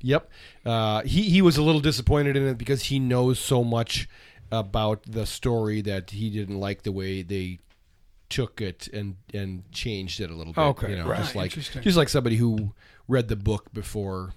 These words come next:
Speaker 1: you know.
Speaker 3: Right,
Speaker 2: That's always
Speaker 3: right.
Speaker 2: a problem.
Speaker 1: Seeing
Speaker 2: If you're an expert on something,
Speaker 1: Mm-hmm.
Speaker 2: you know.
Speaker 1: Yeah.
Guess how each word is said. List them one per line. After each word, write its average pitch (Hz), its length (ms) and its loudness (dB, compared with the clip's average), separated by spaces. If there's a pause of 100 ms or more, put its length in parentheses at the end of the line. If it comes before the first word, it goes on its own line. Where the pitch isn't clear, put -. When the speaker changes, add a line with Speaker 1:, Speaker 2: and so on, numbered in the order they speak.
Speaker 1:
you 92 140 -8
know. 82 220 -8
Speaker 3:
Right, 139 120 0
Speaker 2:
That's 247 160 6
always 285 240 8
Speaker 3:
right. 180 100 6
Speaker 2:
a 127 40 2
problem. 175 240 8
Speaker 1:
Seeing 160 80 2
Speaker 2:
If - 80 -8
you're 277 140 2
an 240 120 2
expert 202 480 -4
on 170 180 2
something, 165 440 2
Speaker 1:
Mm-hmm. 117 300 0 (300)
Speaker 2:
you 180 160 0
know. 120 380 0 (480)
Speaker 1:
Yeah. 98 240 -2